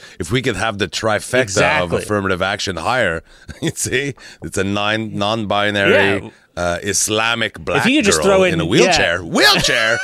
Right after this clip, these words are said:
Speaker 1: <laughs> Can we? Oh my God, you're hired.
Speaker 2: Can you, can you
Speaker 1: <laughs> As a
Speaker 2: tell us
Speaker 1: writer.
Speaker 2: any
Speaker 1: I don't have any
Speaker 2: mobility
Speaker 1: hands. <laughs>
Speaker 2: Tell us about any mobility
Speaker 1: We're hiring you
Speaker 2: tools.
Speaker 1: as a writer.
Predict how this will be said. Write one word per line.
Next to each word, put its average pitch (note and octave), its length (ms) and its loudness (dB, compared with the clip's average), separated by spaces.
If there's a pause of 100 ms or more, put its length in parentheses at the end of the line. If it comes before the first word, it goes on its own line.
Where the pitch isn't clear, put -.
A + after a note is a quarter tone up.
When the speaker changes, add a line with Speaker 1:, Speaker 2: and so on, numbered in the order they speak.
Speaker 1:
<laughs> - 160 -10
Can G3 220 0
we? A3 220 0
Oh A3+ 180 2
my D#3 160 2
God, F3 520 0 (300)
you're F3+ 120 4
hired. F3 480 2
Speaker 2:
Can F#3+ 160 2
you, A#3+ 320 2
can E3+ 160 4
you C4 80 4
Speaker 1:
<laughs> C#4+ 60 4
As - 80 2
a - 20 2
Speaker 2:
tell A#3+ 140 4
us A3 160 6
Speaker 1:
writer. G#3+ 100 6
Speaker 2:
any G3 100 4
Speaker 1:
I F3 320 4
don't A3+ 120 4
have F3+ 140 6 (100)
any G#3 120 4
Speaker 2:
mobility G3 60 6
Speaker 1:
hands. F#3+ 640 2 (680)
<laughs> - 540 -2
Speaker 2:
Tell A#3 160 4
us C4 120 2
about A#3 200 4
any G#3 140 2
mobility F3+ 540 2
Speaker 1:
We're E3 100 2
hiring D#3+ 200 4
you - 80 4
Speaker 2:
tools. C#3+ 160 2
Speaker 1:
as C3 60 2
a B2 40 0
writer. B2+ 380 2